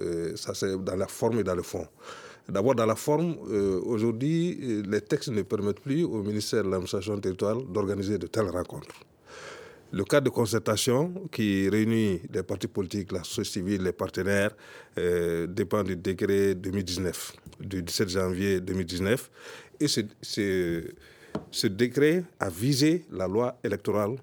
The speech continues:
du, euh, dix-sept octobre deux mille seize. Donc, ce décret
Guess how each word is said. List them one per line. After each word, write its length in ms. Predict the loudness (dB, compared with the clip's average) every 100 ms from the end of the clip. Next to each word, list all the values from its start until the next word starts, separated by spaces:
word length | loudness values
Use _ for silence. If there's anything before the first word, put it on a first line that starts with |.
| _ _
du, 220 | -14 -6 -2
euh, 540 | 0 0 -2 -2 -4
dix-sept 360 | -4 -4 -4 -4
octobre 320 | -6 -2 -2
deux 80 | -2
mille 100 | -4
seize. 540 | -4 -2 -4 -4 -10 -12 -20 _ -20 -8
Donc, 280 | -2 -2 -2 -10 -20 -20 -20 -20 -20
ce 340 | -16 -8 -4
décret 560 | -4 -4 -2 0 0